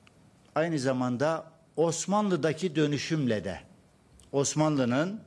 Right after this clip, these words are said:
bin sekiz yüzlü yıllardan başlayarak gerçekleştirdiği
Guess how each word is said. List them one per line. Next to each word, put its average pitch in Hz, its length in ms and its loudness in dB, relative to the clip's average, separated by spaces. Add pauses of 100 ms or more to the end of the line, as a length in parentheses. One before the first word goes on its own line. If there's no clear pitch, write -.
(440)
bin 151 220 2
sekiz 165 560 0
yüzlü 143 320 0
yıllardan 151 680 2
başlayarak 127 640 0
gerçekleştirdiği 131 1200 0